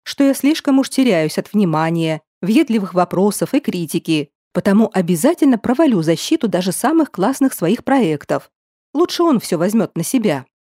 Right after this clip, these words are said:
Тогда я воспринимала это как свидетельство любви, мужской заботы и защиты. Хотя где-то в глубине шевелилась мысль: "А почему для начала не дать мне попробовать, а не предрекать сразу позорный провал?"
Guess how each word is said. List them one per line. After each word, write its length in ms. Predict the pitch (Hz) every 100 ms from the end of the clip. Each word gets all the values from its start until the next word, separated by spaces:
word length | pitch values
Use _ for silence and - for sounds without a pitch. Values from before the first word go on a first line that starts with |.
| _ _ _ _ _ _ -
Тогда 300 | 165 208 277
я 60 |
воспринимала 580 | 262 - 208 202 208 233
это 180 | 185 170
как 160 | 156
свидетельство 540 | - 170 190 190 - 180
любви, 560 | 165 139 139 160 170 -
мужской 380 | 175 - 202 196
заботы 540 | 170 135 170 202 156
и 20 |
защиты. 680 | 143 143 - - 170 170 156 _ _ _ _ _
Хотя 260 | - - 320
где-то 360 | 247 254 277 254
в 60 |
глубине 600 | - 214 202 214 226 226
шевелилась 680 | 220 294 285 190 214 214 -
мысль: 420 | 202 156 156 127 _ _ _ -
"А 100 | 185
почему 460 | - 269 - 311 247
для 160 | 147
начала 400 | 180 196 - 277
не 160 | 196 196
дать 260 | 196 254 -
мне 140 | 208
попробовать, 800 | 277 - 247 220 151 135 - _ _
а 100 | -
не 120 | 247 247
предрекать 680 | 294 262 294 - 180 156
сразу 300 | - 196 175
позорный 440 | - 226 220 165 156
провал?" 500 | 220 226 165 131